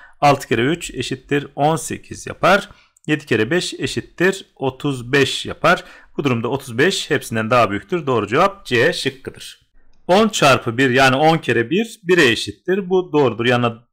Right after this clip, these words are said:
D yazabiliriz. Sıfır çarpı on seksen değildir. Sıfır çarpı on nedir? Sıfıra eşittir. Buna Y diyebiliriz. Yanlış olan budur. Bulduk. Diğerine bakalım.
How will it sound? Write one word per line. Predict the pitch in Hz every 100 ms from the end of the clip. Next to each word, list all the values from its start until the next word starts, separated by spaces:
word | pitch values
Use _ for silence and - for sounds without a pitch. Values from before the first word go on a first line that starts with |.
| -
D |
yazabiliriz. | 117 110 107 117 107 147 190 -
Sıfır | 196 156 127
çarpı | 135 123 -
on | 127 127 139 208 214 -
seksen | - 170 - 117 101 - - -
değildir. | 131 147 170 190
Sıfır | - - 135
çarpı | - 113 -
on | 113 156 196
nedir? | 135 185
Sıfıra | 196 - 170 113 104 -
eşittir. | - 110 - 180
Buna | 151 143
Y | 131 139 120 113
diyebiliriz. | 107 127 170
Yanlış | 139 135 123 -
olan | 113 127
budur. | 117 110
Bulduk. | 123 117 180 -
Diğerine | 165 120 104
bakalım. | 101 160 226